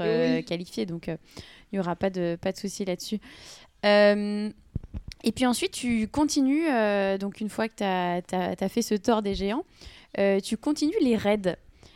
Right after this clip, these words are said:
Speaker 1: euh, en participant à plusieurs manches de l'Adventure Racing World Series, euh, qui sont les
Speaker 2: Oui.
Speaker 1: championnats du monde, euh, de raid.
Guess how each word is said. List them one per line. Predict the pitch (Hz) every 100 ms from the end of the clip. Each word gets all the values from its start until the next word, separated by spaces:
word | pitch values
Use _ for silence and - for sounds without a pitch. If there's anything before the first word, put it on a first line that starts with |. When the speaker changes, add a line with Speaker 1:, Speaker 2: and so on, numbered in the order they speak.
| - 185
Speaker 1:
euh, | 185 180
en | 190
participant | 208 202 - 208 277
à | 226
plusieurs | - 262 247 196
manches | 202 226 359 - - -
de | 196 202 196 190
l'Adventure | 214 240 247 247 277 254
Racing | 233 233 - 277 302 -
World | 202 220
Series, | - 190 208 339 - _ _ - - -
euh, | 190
qui | - 220
sont | 277
les | 269 269
Speaker 2:
Oui. |
Speaker 1:
championnats | 269 269 269 220 214
du | 202
monde, | 208 294 339 - - - -
euh, | 202 190 185
de | 185
raid. | 233 226 202 165